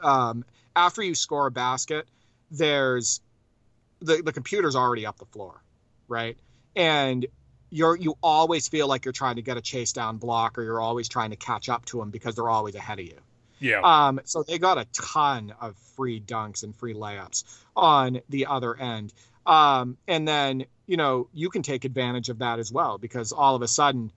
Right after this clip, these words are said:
Speaker 1: you're completely wide <laughs> open up court and the computer can't catch you. So I would say that the biggest weakness gameplay wise that I noticed, and I think you would agree, is that transition defense.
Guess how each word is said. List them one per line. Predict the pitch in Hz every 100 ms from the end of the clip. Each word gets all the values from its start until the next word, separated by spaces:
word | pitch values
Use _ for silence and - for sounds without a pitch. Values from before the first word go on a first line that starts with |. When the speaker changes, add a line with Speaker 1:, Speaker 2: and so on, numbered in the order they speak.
| -
Speaker 1:
you're | 143 202
completely | 226 135 - 110 113
wide | 104 98 98
<laughs> |
open | 110 - 160 139 - _ _ - - -
up | 185 170
court | - 170 139 120 _
and | - 160
the |
computer | 147 147 165 156 135
can't | - 143 139
catch | 143 127 151
you. | 135 110 - _
So | - 175 160 151
I | - 170
would | 208 208
say | - 175 156
that | 139 131 123 -
the | 135 135 127 - 131 110
biggest | 156 165 180 -
weakness | 135 139 131 135 117
gameplay | 131 135 127 127 123 131
wise | 120 120 117 110
that | 131
I | 127 117
noticed, | 117 113 110 107 101 - _ _ _ _ -
and | 147
I | 131
think | 139 127
you | 127
would | 113
agree, | 110 113 110
is | 101
that | 113 117
transition | 123 110 104 98 101
defense. | 92 95 - 95 -